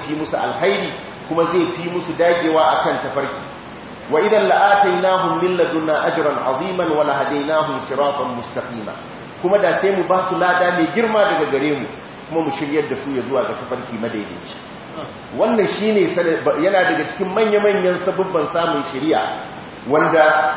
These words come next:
Allah maɗaukakin sarki shine amsa kiran Allah da manzansa sallallahu alaihi wasallam idan suka kira mu ya zuwa ga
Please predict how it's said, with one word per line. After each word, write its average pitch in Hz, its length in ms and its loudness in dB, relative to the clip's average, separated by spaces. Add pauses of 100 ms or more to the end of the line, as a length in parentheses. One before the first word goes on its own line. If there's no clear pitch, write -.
(140)
Allah 156 400 4
maɗaukakin 147 420 2
sarki 165 440 -2 (880)
shine 170 420 -2
amsa 196 260 0
kiran 160 320 0
Allah 156 540 2 (180)
da 160 120 2
manzansa 160 760 2
sallallahu 143 540 0
alaihi 127 320 -2
wasallam 151 420 0 (380)
idan 160 220 0
suka 170 200 -6
kira 165 320 2
mu 160 80 2
ya 135 80 0
zuwa 147 180 2
ga 135 120 2